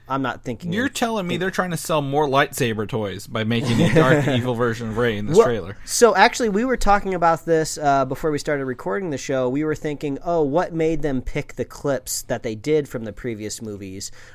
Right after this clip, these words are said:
Speaker 1: uh, for this, uh, special D twenty-three look?" And, uh, we kind of thought it was a mixture between just what are some cool stuff from the movies that
Speaker 2: Mm.
Speaker 1: people remember, and maybe what's some stuff that might lead us to conclude what will happen in this final movie.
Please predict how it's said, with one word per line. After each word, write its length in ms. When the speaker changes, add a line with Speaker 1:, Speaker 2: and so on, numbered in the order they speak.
Speaker 1:
uh, 160
for 340
this, 320
uh, 200
special 540
D 200
twenty-three 560
look?" 380
And, 380
uh, 340
we 180
kind 240
of 80
thought 280
it 80
was 100
a 80
mixture 420
between 600
just 320
what 240
are 140
some 240
cool 400
stuff 520
from 220
the 80
movies 340
that 160
Speaker 2:
Mm. 20
Speaker 1:
people 260
remember, 520
and 200
maybe 240
what's 320
some 180
stuff 360
that 160
might 240
lead 180
us 140
to 80
conclude 540
what 160
will 100
happen 480
in 140
this 180
final 380
movie. 440